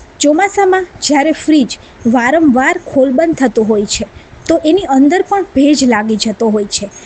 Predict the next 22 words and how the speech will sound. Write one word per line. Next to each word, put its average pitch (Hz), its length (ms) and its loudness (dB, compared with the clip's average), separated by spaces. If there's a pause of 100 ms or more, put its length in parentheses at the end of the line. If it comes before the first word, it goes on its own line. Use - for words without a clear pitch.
(160)
તેથી 294 320 2
ફળ 254 360 0 (320)
અને 269 200 2
જે 370 160 2
શાકભાજી 254 680 -4 (300)
ફ્રીજની 320 560 0
અંદર 330 200 0
પડેલા 247 420 0
હોય 262 360 0 (160)
તે 320 120 2
જલ્દીથી 285 580 0
ખરાબ 240 440 -4
થઈ 220 200 0
જાય 202 320 -2
છે. 208 180 -6 (420)
ફ્રીજની 311 540 2
જે 440 140 0
દિવાલો 254 480 2
છે 339 320 0
એની 320 300 2
અંદર 208 240 -2
પણ 190 180 -8